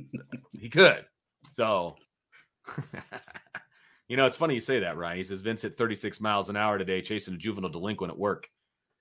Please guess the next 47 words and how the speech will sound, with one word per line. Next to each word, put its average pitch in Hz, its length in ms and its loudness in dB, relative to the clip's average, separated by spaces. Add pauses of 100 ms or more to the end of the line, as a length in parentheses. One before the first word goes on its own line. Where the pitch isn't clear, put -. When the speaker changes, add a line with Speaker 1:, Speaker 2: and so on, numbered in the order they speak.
(200)
Speaker 2:
You're 110 80 4
not 143 120 10
Speaker 1:
Little 180 160 12
Speaker 2:
far 120 100 12
Speaker 1:
too 113 80 10
Speaker 2:
off. 92 120 6
Speaker 1:
close, - 640 8
little 180 240 2
too 262 180 -2
close 165 400 0
there 117 220 2
for 113 140 -6
comfort, 113 500 -2
huh, 135 140 -2
Vince? 110 120 0
Speaker 2:
Yeah, 117 220 8 (260)
little, 165 720 10
you 139 120 4
hit 175 100 8
a 170 60 8
little 190 180 10
too 196 140 0
close 196 240 8
to 185 100 2
home 196 240 12
on 160 140 12
that 147 180 8
one, 143 140 2
Ryan. 143 400 6 (180)
Got 127 160 8
home 147 180 6
an 143 60 8
hour 151 260 12
Speaker 1:
<laughs> - 0 -
Speaker 2:
late, 156 320 10
later 165 280 8
than 170 140 4
normal 160 580 8 (280)
'cause - 80 -14
I 78 60 -8
had 95 220 2
to 160 40 -2
deal 143 160 8
with 127 120 4
something 120 260 -2
at 123 100 -4
work. 123 380 2